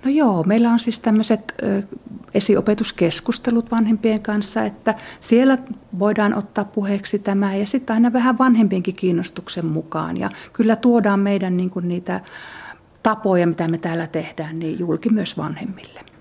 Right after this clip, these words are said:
Ja toivon mukaan, että se lasten innostus, mikä täällä on, niin näkyy sit siellä kotona, että he alkaa, niin kuin, kertomaan näistä asioista myös samalla innolla, kun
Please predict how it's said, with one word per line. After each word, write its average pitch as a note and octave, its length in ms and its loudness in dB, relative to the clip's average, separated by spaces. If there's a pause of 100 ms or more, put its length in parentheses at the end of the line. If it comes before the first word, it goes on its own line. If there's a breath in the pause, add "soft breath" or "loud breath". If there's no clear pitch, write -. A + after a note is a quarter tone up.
(240)
Ja G#3 80 2
toivon G#3+ 300 4
mukaan, A3+ 240 2
että A3 120 -2
se A#3+ 60 6
lasten A#3 460 2
innostus, G#3+ 600 2
mikä E3+ 240 0
täällä E3+ 480 2
on, D#3+ 180 2
niin E3 160 4
näkyy D#3+ 280 0
sit E3 260 -2
siellä E3 240 2
kotona, E3 420 2
että D#3 140 -4
he D#3+ 60 4
alkaa, D#3 360 0
niin D3+ 120 -4
kuin, - 160 -8
kertomaan - 580 -2
näistä - 300 -8
asioista - 540 -8
myös G3 240 -10
samalla E3 360 0
innolla, F3 340 0
kun F3+ 180 -4